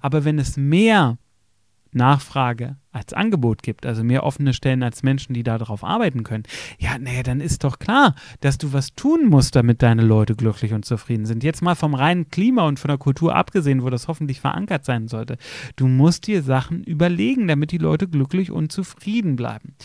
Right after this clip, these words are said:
Dabei musst du natürlich an einen gewissen Gewöhnungseffekt denken, das heißt,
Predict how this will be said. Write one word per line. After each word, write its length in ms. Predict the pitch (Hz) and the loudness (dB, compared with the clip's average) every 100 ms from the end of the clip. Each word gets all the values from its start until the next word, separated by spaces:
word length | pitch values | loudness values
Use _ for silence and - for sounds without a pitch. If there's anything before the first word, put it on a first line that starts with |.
| - 113 | -20 -10
Dabei 180 | 131 127 | -2 0
musst 240 | 139 160 | 2 0
du 60 | 160 | 0
natürlich 320 | 147 147 147 | 0 0 0
an 80 | 135 | 0
einen 100 | 127 | 2
gewissen 360 | 120 117 - 113 | 0 -4 -4 -6
Gewöhnungseffekt 960 | 98 104 117 170 175 175 - 175 - | -4 0 4 4 4 -2 0 -2 -2
denken, 280 | 160 - 170 | -6 -4 -4
das 220 | 135 - | -4 0
heißt, 260 | 117 110 | -2 -2